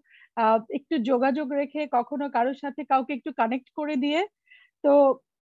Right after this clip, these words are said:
আমার মনে হয় যে, আমার মনে আছে তিন বছর বোধহয় আগে, আহ, বা দু বছর আগে একটা ইয়েতে boot ক্যাম্পে গিয়েছিলাম, সেটা হচ্ছে ইয়েতে ছিল বোধহয়, আহ, ধানমন্ডির ওদিকে ছিল। এবং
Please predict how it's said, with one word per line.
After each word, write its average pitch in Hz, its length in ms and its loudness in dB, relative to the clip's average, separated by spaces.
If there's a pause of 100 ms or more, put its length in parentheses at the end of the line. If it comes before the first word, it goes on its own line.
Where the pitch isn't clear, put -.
(100)
আমার 277 260 2
মনে 311 200 -2
হয় 320 180 -6
যে, 330 180 -4
আমার 294 180 -2
মনে 302 260 -4
আছে 349 260 -8
তিন 311 360 -2
বছর 320 400 -4
বোধহয় 330 380 -2
আগে, 220 420 0 (500)
আহ, 233 240 4
বা 240 140 0
দু 285 180 -2
বছর 311 420 -2
আগে 240 260 0
একটা 349 440 -4
ইয়েতে 285 540 -2
boot 247 200 -6
ক্যাম্পে 302 240 -6
গিয়েছিলাম, 339 400 -8
সেটা 330 240 -8
হচ্ছে 339 400 -6
ইয়েতে 277 320 -2
ছিল 220 280 -6
বোধহয়, 196 400 -6 (480)
আহ, 220 360 -2
ধানমন্ডির 311 560 0
ওদিকে 240 260 -2
ছিল। 208 260 -8 (1120)
এবং 269 260 0